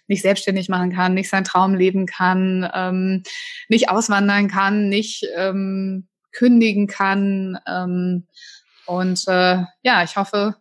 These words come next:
hoffe, dass die Menschen verstehen, dass, ähm, sie sehr viel größer, stärker und, ähm, ja,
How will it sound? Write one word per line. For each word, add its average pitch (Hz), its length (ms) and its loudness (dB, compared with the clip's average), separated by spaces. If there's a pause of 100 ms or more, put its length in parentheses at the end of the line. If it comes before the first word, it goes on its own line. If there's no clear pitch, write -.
(1120)
hoffe, 208 220 2
dass 196 140 -4
die 196 80 -2
Menschen 190 280 0
verstehen, 202 400 0
dass, 180 340 -4
ähm, 180 640 0
sie 202 180 -2
sehr 190 200 2
viel 202 140 -6
größer, 208 460 0
stärker 202 800 0
und, 185 400 -2
ähm, 180 540 0 (1500)
ja, 190 220 2